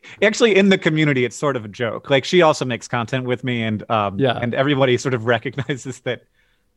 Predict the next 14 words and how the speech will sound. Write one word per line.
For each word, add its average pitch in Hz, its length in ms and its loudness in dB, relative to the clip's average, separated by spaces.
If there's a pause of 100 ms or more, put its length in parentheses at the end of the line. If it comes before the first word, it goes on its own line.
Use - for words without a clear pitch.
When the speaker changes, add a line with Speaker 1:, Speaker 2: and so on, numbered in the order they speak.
(140)
Speaker 1:
uh, 113 320 0
when 139 180 -6
it 127 80 -10
comes 143 220 -4
down 127 200 2
to 143 120 -2
it, 135 80 0
Catherine 131 280 -2
is 120 80 -4
actually 123 280 -4
significantly 127 680 -10
funnier 139 360 -6
than 175 160 -4
me. 185 280 -2